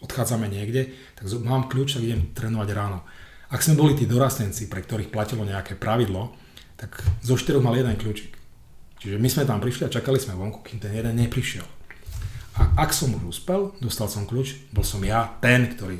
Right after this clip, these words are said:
si rozhoduje v svojom čase, bolo to niečo výnimočné. A vlastne tá posilňa, o ktorej rozprávam,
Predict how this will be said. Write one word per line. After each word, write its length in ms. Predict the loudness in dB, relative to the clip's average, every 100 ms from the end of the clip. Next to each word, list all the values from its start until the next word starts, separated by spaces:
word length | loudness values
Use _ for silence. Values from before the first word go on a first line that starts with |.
| -10 -14
si 160 | -6
rozhoduje 480 | -2 0 0 -2 -4
v 80 | -6
svojom 240 | -8 -8
čase, 480 | -4 -4 -2 -4 -6 -6
bolo 160 | -6
to 120 | -4 -6
niečo 200 | -6 -6
výnimočné. 560 | -4 0 0 -2 -6 -12 -16 -18 -16 -16 -12
A 80 | -4
vlastne 320 | 0 0 2
tá 160 | 2 0
posilňa, 440 | 0 0 0 0
o 60 | -2
ktorej 220 | -6 -8
rozprávam, 560 | -8 -6 -4 -4 -4